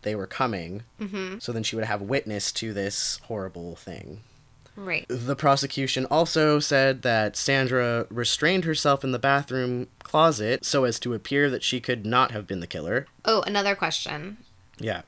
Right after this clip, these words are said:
Speaker 2: They're so rich and fancy, why don't they have a bathroom phone?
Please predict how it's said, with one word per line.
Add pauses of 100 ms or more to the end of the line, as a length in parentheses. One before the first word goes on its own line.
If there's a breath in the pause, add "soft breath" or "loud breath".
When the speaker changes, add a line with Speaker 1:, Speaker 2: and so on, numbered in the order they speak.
(120)
Speaker 2:
They're
so
rich
and
fancy,
why
don't
they
have
a
bathroom
phone?